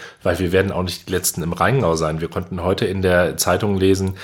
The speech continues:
dass, äh, Kiedrich sich jetzt auch auf den Weg macht. Ich weiß aus Geisenheim, dass dort demnächst auch Unterschriften ge-, gesammelt werden sollen. Und dann wird es natürlich auch in Österreich-Winkel am Ende, ich sag mal, denjenigen, die das heute noch blockieren, schwerfallen, ähm, äh,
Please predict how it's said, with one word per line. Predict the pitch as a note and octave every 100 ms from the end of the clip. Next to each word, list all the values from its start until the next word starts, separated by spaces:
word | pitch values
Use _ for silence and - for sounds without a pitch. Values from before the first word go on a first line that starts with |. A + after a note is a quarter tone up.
| - -
dass, | F2+ F2 -
äh, | F#2
Kiedrich | - A#2 G2+ G#2 G2
sich | - F#2+
jetzt | G2 -
auch | A2+
auf | - -
den | F2 D#2
Weg | D#2+ -
macht. | E2 D#2+ -
Ich | E2
weiß | F2+ F2+
aus | E2+ F2
Geisenheim, | - E2+ F#2 F#2 G2
dass | F#2+ F2
dort | F#2+ F2
demnächst | F2+ F2+ F2
auch | F#2+ A#2+
Unterschriften | F#2+ E2+ - - - E2
ge-, | E2+ -
gesammelt | D#2+ E2+ E2 E2+
werden | E2 E2 D#2
sollen. | D#2 F2 G2+ - - - -
Und | F2+ F2
dann | E2
wird | F2+ G2+
es | F2+
natürlich | F2+ G2 G2+ G2+
auch | F2+
in | F2+
Österreich-Winkel | D#2+ - F2+ - F2 F#2 G2+
am | D#2+ A#2
Ende, | E2+ F#2+ G2 F#2+ F#2+ - -
ich | - F2
sag | F#2+ G2+
mal, | F#2
denjenigen, | F#2 G2 G#2 F#2+ F#2+ F#2+
die | F#2
das | F2 -
heute | G2 F#2
noch | G2 E2+
blockieren, | - E2+ - F#2+ F2+
schwerfallen, | - F2 F2+ - F2+ F2 F2 E2+
ähm, | E2 E2 E2 D#2+ - - _ -
äh, | E2+ E2